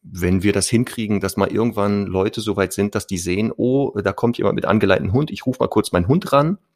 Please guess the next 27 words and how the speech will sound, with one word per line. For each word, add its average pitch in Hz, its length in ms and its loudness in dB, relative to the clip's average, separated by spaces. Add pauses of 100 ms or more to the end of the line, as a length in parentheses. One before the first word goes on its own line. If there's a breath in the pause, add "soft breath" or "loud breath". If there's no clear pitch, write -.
(600)
ähm, 95 280 4 (300 loud breath)
dann 92 140 -2
sind 104 140 2
wir 113 100 6
schon - 160 -2
richtig - 440 -2
weit. 73 360 -2 (200)
Also 90 200 0
das 101 280 0
wünsche 110 260 2
ich - 120 -6
mir 92 160 -2
echt, - 200 -6
dass 92 140 -4
das - 300 -10 (420)
die - 140 -8
meisten 92 400 0
Hundehalter 95 500 0
mal 87 400 0 (200 soft breath)
verstehen, 110 800 -2 (320 loud breath)
weil 113 200 4 (160)
natürlich 165 420 0
können 135 180 4
die 120 80 2
Hunde 113 180 4
da 98 60 2
laufen, 98 580 0